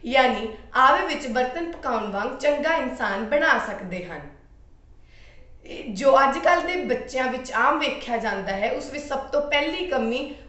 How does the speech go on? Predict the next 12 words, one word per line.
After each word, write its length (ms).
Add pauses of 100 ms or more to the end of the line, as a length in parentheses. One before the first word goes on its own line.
ਉਸ 180
ਦੇ 160
ਮਾਪਿਆਂ 580 (300)
ਯਾਨੀ 280
ਪਰਿਵਾਰ 580
ਵੱਲੋਂ 360
ਹੁੰਦੀ 440
ਹੈ। 300 (200)
ਮਾਪਿਆਂ 480
ਨੂੰ 120
ਚਾਹੀਦਾ 440
ਹੈ 260